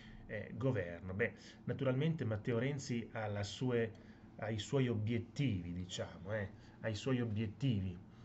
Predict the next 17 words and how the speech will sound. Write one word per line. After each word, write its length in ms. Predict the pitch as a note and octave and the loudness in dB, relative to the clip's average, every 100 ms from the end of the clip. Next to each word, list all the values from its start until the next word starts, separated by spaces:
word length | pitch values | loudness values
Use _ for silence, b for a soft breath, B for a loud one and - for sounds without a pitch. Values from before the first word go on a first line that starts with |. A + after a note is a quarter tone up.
| B | B
che 120 | - C3+ | -2 2
poi 180 | B2 C3 | 4 4
c'è 180 | - | 4
anche 220 | G#2+ A2 G2+ | 4 4 0
quello 180 | A2+ | 0
del 120 | G#2+ G2+ | 2 4
paese, 420 | B2+ G2 F2+ G2 | 4 2 2 0
ma 160 | F#2+ | 0
principalmente 800 | F#2 G#2+ G2+ G2 A2+ G#2 E2+ E2+ | 0 0 0 2 2 2 0 -4
sono 280 | F#2 A2+ G2 | -4 -2 0
le 80 | F#2+ | 0
sue 260 | - A2 - | -2 -4 0
cose, 440 | A#2+ F#2+ - - | 0 0 -4 -12
chiamiamole 580 | - G2+ G#2 A2 G#2+ G2+ | -2 2 4 4 4 2
così. 420 | - G#2+ F#2+ G2+ - B B B B B B B B B B - - - | 2 0 2 0 -2 B B B B B B B B B B -18 -18 -14
Sicuramente, 920 | - C3+ C3+ D3+ D3+ B2+ D#3 C#3 B2+ | -6 -2 6 6 6 4 2 2 0
eh, 500 | A#2+ A#2+ A2 - - | -2 -6 -10 -10 -12